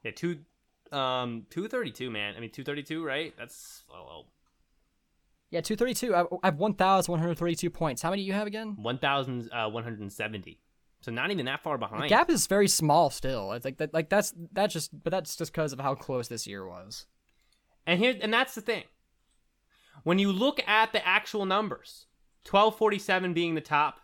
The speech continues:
Speaker 1: nine twenty-eight being the very bottom.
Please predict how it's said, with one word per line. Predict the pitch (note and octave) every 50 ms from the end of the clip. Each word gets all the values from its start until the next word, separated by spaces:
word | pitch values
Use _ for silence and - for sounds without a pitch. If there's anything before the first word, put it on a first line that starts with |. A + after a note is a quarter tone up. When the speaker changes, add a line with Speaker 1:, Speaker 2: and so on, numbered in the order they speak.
| _ _ _ _ _ _ -
Speaker 1:
nine | C3+ C#3+ D3 E3 E3+ E3+ E3
twenty-eight | - F3 E3 D#3 C#3+ C#3+ C#3 C#3 B2+ A#2+
being | - C3+ C3+ C3+ C3 B2
the | A#2+
very | C3 B2+ A#2+ G#2+ C#3+ C3+ C3+ C3 B2 A#2+ A2
bottom. | G#2+ G#2 F#2+ F2+ E2+ E2+ F2 E2+ F#2